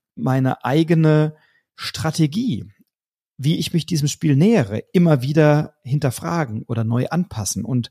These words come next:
mich auf neue Situationen und Gewohnheiten einstellen und muss das natürlich auch cleverer machen als meine Mitspielenden, denn je nachdem, wie ich abschneide, ob ich der Erste bin oder die Letzte oder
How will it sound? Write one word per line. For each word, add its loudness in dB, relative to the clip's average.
mich 2
auf -6
neue 2
Situationen 0
und -4
Gewohnheiten 0
einstellen -2
und -2
muss -2
das -2
natürlich -2
auch -14
cleverer -2
machen -6
als -8
meine -4
Mitspielenden, 0
denn 0
je 2
nachdem, 2
wie 0
ich -6
abschneide, 2
ob -4
ich -6
der -4
Erste 0
bin 2
oder 0
die -2
Letzte 2
oder 2